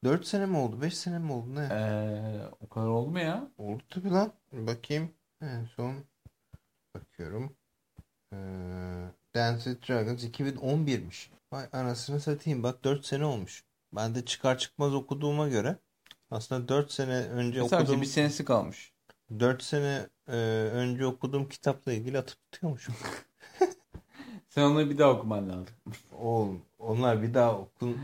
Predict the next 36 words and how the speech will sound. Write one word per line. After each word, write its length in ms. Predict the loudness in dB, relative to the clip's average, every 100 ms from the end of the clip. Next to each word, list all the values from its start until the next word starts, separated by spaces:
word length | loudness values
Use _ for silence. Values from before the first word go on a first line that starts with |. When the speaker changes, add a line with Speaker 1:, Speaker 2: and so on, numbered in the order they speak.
| -6
Speaker 2:
Bir 40 |
Speaker 1:
okunur 280 | -6 0 6
Speaker 2:
daha 140 | 8 8
Speaker 1:
aslında 360 | 8 4 2 4
Speaker 2:
okunmaz 220 | 2 2
Speaker 1:
da. 80 | -2
Speaker 2:
yani. 200 | -2 -2
Dizisini 420 | -2 -2 -4 -4
seyret 360 | 0 -2 -2
daha 220 | 0 2 0
iyi. 100 | -4 -14 _ 4 8
Speaker 1:
<laughs> 800 | 10 10 8 8 6 0 -2 -4 -8 -14 _ -18 -18 _
Aslında 360 | -2 0 4 10
belki 300 | 10 10 6
işte 400 | 2 4 6 6
seri 360 | 0 -2 0 -2
bittikten 500 | -4 -8 -4 -4 -2
sonra 240 | -4 -2
baştan 340 | -2 -4 -8
sonra 240 | -8 -6 -4
tekrar 400 | -4 -4 -4 0
bir 60 |
okunur. 460 | 0 0 -2 -4 -6 _ -20 _ -2
Ama 360 | 2 2 0 -10 _
hakikaten 500 | -10 -6 -6 -4 -4 -6 -12
bazı 520 | -4 2 2 2 -6
şeyler 580 | -4 -2 0 -2 -4 -14 -20 -20 _ -4
Speaker 2:
Valla 260 | -2 2
baştan 380 | 2 0 -2 -4
sona 180 | -2 -4
okursam 400 | -4 -8 -4 -2
atlaya 340 | -2 -2 -4
atlaya 260 | -4 -6 -10
okurum. 260 | -8 -12 -12 _
Speaker 1:
Abi 200 | -8 -6
düşünsene. 560 | -6 -8 -8 -6 -6 -8